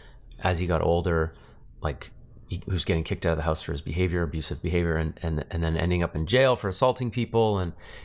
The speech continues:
and ended up in, um, group homes and, and became a ward of the government when he was sixteen.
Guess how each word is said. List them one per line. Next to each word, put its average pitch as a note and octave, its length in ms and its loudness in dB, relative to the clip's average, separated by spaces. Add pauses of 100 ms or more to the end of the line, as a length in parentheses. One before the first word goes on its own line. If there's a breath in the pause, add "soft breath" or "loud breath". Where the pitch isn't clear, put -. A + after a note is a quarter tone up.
(120 loud breath)
and F2+ 100 2
ended G2 240 4
up F#2 240 2
in, E2+ 280 2
um, D2+ 800 0 (360)
group G#2+ 220 0
homes F#2 300 2
and, D2+ 320 -2
and C#2+ 300 -4 (760 loud breath)
became B2+ 300 4
a D3+ 60 6
ward A2 300 4
of G2+ 80 -2
the F2 80 -2
government F#2 440 2
when E2+ 120 0
he E2 80 4
was E2 180 0
sixteen. - 460 0